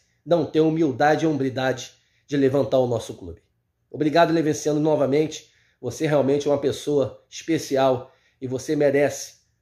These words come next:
o carinho de toda a torcida do Vasco espalhado por esse mundo. Galera, boa noite a todos, saudações cruzmaltinas a todos vocês. Estaremos sempre aqui, é, em prol do Clube de Regatas Vasco da Gama. Uma ótima noite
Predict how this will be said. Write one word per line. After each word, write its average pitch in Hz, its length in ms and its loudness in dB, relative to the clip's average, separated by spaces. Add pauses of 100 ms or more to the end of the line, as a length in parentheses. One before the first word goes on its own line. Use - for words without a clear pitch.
(120)
o 120 80 -16
carinho 147 340 2
de 135 120 -4
toda 175 240 2
a 160 40 0
torcida 151 320 -4
do 127 100 -2
Vasco 127 380 -2 (180)
espalhado 127 520 0
por 123 100 -10
esse 120 200 -10
mundo. 98 220 -16 (760)
Galera, 127 360 2
boa 117 280 2
noite 160 260 0
a 131 60 -4
todos, 156 360 -6
saudações 147 500 -2
cruzmaltinas 143 680 -2
a 131 40 2
todos 139 240 -4
vocês. 143 600 -2 (480)
Estaremos 143 520 -2
sempre 156 300 -2
aqui, 139 420 -4 (640)
é, 117 360 0
em 147 120 0
prol 139 440 2
do 175 120 -2
Clube 139 300 -4
de 131 100 -10
Regatas 131 480 -2
Vasco 123 320 -6
da 117 100 -4
Gama. 98 280 -12
Uma 117 180 -4
ótima 139 400 2
noite 135 520 -4